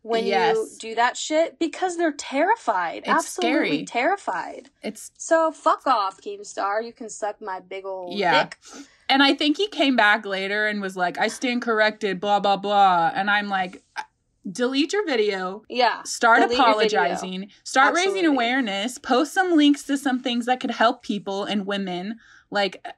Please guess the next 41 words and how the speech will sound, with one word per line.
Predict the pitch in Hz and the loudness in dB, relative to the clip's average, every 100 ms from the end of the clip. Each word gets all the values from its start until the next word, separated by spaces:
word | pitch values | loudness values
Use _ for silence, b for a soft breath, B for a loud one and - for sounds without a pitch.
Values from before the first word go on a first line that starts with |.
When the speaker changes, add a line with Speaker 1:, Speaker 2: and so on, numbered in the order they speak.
| - 214 | -8 -4
Speaker 1:
Yeah. | 202 202 - | -2 -4 -2
And | 262 269 | -2 2
I | 277 | 2
don't | 370 427 | 0 -2
know | 339 247 | -2 -4
anything | 220 220 247 | -4 -6 -6
about | 240 214 196 _ _ | -4 -4 -4 _ _
that | 233 - | -6 -6
dude, | - 185 214 233 | -8 -6 -6 -4
but | - 220 202 - | -2 -2 -2 -6
Speaker 2:
Me | 208 185 | -6 -6
either. | 165 170 180 - | -6 -6 -6 -4
Speaker 1:
I | 220 | -2
know | 233 233 | 0 0
that | 220 208 - - _ | 2 0 -2 -12 _
he's | - 247 | -14 -14
done | 190 220 214 | -4 -2 -2
a | |
lot | 208 202 196 | -2 0 0
of | 202 190 - - _ _ _ _ | -2 -6 -14 -20 _ _ _ _
controversial | - 214 208 196 180 196 185 | -18 -14 -14 -14 -10 -10 -10
things. | - 196 196 196 | -10 -10 -10 -12
So | 214 | -10
maybe | 202 220 226 | -4 -2 -2
he's | 233 220 | -6 -4
doing | 214 208 202 | -2 -2 -2
it | 196 | -10
to | - | -12
get | - 175 - b b b b b b b | -10 -10 -10 b b b b b b b
attention | - 220 226 220 226 220 | -6 -4 -4 -4 -6 -4
or | |
whatever, | 208 208 190 190 | -2 0 0 -2
but | 196 185 | -6 -4
Speaker 2:
Or | 190 | -2
Speaker 1:
don't | 180 190 | 2 2
do | 185 | 0
Speaker 2:
views. | 180 | -2
Speaker 1:
that | 180 165 | -4 -6
shit. | - 190 180 185 | -8 -10 -10 -8
Don't | 240 254 | -8 -8
be | 240 214 - | -10 -10 -12